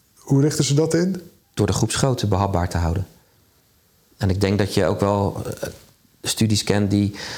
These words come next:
Speaker 2: eh, iets zeggen over de ideale groepsgrootte bij mensen. Ik dacht dat het honderdvijftig was, of in militaire, eh, diensten of, eh, in, in, in militaire organisaties. Niet groter dan dat.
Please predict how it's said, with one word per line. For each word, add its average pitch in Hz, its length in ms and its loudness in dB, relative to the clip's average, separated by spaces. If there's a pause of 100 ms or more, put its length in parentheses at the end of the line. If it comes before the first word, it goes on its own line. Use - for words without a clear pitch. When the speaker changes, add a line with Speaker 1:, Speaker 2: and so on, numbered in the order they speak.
(180)
Speaker 2:
eh, 98 440 2
iets - 200 0
zeggen 110 260 2
over 107 220 0
de - 60 2
ideale 107 340 2
groepsgrootte 113 540 0
bij 107 120 2
mensen. 117 320 2
Ik 95 60 -2
dacht 104 120 0
dat 101 80 0
het 110 100 -2
honderdvijftig 110 460 0
was, 127 200 0
of 110 120 0
in 101 180 2
militaire, 104 520 0 (440)
eh, 143 200 0
diensten 117 420 2
of, - 120 0
eh, 135 180 2
in, 113 140 2
in, 107 200 2
in 107 300 2 (160)
militaire 107 380 0
organisaties. 110 720 0 (800)
Niet 123 180 2
groter 117 320 2
dan 101 160 2
dat. 104 280 -2